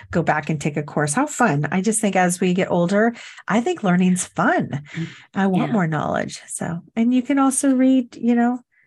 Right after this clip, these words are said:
Speaker 1: um, the Lightworkers Unite book that's coming out next year. So
Speaker 2: Oh, hi. Yes. Little plug. I love it.
Speaker 1: I am, I am
Speaker 2: <laughs>
Speaker 1: shameless plug out there. Yeah.
Speaker 2: No, I
Speaker 1: So,
Speaker 2: love it. Well,
Speaker 1: yeah.
Speaker 2: I think, um, do you mind? I've got a couple
Speaker 1: Yes, of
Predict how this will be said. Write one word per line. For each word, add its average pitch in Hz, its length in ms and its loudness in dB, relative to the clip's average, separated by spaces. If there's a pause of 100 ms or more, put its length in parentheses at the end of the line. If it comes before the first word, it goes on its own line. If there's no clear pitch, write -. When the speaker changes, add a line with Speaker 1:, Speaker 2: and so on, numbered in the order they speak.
(220)
Speaker 1:
um, 226 400 0
the 240 100 2
Lightworkers 240 580 0
Unite 285 420 2
book - 260 -2
that's 156 220 -2
coming 156 340 0
out 135 240 -2
next - 400 -6
year. - 180 -4
So 196 320 2 (220)
Speaker 2:
Oh, 349 260 2
hi. 254 440 2
Yes. 381 1000 6
Little 320 320 6
plug. 285 440 6
I 254 240 4
love 254 320 6
it. 285 120 6
Speaker 1:
I - 100 8
am, 214 240 8
I 196 360 6
am 180 300 6
Speaker 2:
<laughs> - 0 -
Speaker 1:
shameless 208 520 4
plug 165 460 2
out 151 260 0
there. 143 260 0 (440)
Yeah. - 160 -2 (460)
Speaker 2:
No, 233 180 8
I 214 120 10
Speaker 1:
So, 175 100 4
Speaker 2:
love 196 200 4
it. 170 280 4
Well, 196 220 2
Speaker 1:
yeah. - 160 -4
Speaker 2:
I - 40 0
think, 247 300 -2 (100)
um, 170 300 0 (600)
do 185 160 0
you 196 60 4
mind? 190 260 2
I've 170 180 0
got 180 140 0
a 165 60 0
couple 160 500 -4
Speaker 1:
Yes, 175 220 -8
of - 60 -20